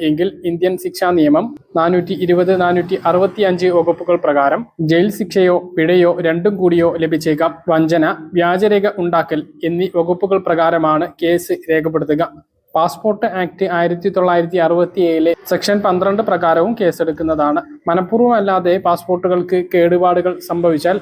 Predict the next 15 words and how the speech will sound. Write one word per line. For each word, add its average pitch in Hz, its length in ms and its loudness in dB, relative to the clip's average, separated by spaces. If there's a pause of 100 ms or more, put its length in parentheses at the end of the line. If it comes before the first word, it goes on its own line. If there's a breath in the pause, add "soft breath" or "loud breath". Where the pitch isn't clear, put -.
അത് 165 140 -4
പരിഹരിക്കാനുള്ള 175 720 0
മാർഗങ്ങളുണ്ട്. 165 680 0
വിലാസവും 208 520 2
പാസ്പോർട്ട് 202 500 0
നമ്പറും 185 380 0
ഫോട്ടോയും 175 560 0 (120)
നഷ്ടമാവാത്ത 190 680 0
രീതിയിലാണ് 175 640 0 (520)
കേടുപാടുകൾ 175 640 2
സംഭവിച്ചിട്ടുള്ളത് 185 840 0
എങ്കിൽ 147 440 -2
തൽക്കാൽ 175 360 2
പദ്ധതി 175 320 0
പ്രകാരം 170 640 0